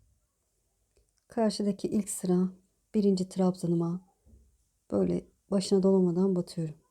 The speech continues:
Üç zincir. Bu şekilde çevirdim. Tığıma doladım. Bu zincire de yedi tane trabzan olacak. Dört oldu.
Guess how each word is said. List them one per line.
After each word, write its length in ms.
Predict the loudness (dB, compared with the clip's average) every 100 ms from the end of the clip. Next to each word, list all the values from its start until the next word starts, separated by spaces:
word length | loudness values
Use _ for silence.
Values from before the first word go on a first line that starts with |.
| _ _ _ _ _ _ _ _ _ _ _ _ _ _ _ -2
Üç 180 | -2 2
zincir. 760 | 4 4 2 -2 -2 -6 -12 _ _ _ _ _ _ _ _ _ _ _ _ _ -10
Bu 80 | -6
şekilde 460 | -6 -6 -8 -10
çevirdim. 800 | -6 -2 0 0 2 2 0 -4 _ _ _ _ _
Tığıma 360 | -4 0 2 4
doladım. 480 | 2 4 4 2 -4 _ _ _ -6
Bu 100 | -4
zincire 440 | 0 0 0 -2 -2
de 260 | -4 -4 -8 _ _ _ _ _ _ _ _ _ _ _ _ _ _ _ _ _ _ _ _ _ -2
yedi 260 | 0 0 0
tane 300 | 2 2 2
trabzan 540 | 0 -2 -2 -6 -4 -4
olacak. 560 | -6 -6 -10 -10 -20 _ _ _ _ _ _ _ _ _ _ _ _ _ _ _ _ _ _ _ -2
Dört 320 | 2 2 0
oldu. 520 | 0 0 0 0 -2